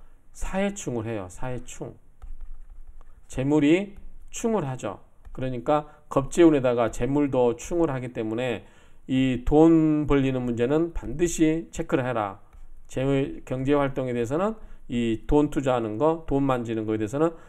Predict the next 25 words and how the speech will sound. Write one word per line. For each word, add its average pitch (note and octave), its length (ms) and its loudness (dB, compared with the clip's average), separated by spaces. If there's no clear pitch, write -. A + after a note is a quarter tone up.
반드시 B2+ 680 -4
주변 A#2+ 360 -4
가족분들하고, A#2 920 -2
어, G#2 180 -2
체크를 D#3 320 -4
하고 C3 200 0
본인, C3 420 -6
어, A#2 120 -4
주변의 B2+ 520 0
전문가들하고 A#2 600 -2
반드시 D3 600 -4
상담을 F#3+ 640 4
해서 D#3+ 200 2
결정을 A#2 400 -2
해라. A2+ 240 -2
이렇게 G#2+ 220 -8
말씀드릴 G2+ 380 -6
수 G#2 100 -14
있어요. G2 240 -14
이때 C#3 560 0
본인이 B2 380 -4
예측하지 C3+ 680 -2
못한 C3 420 -4
겁재운이 A#2+ 520 -2
들어오면 A2+ 520 -2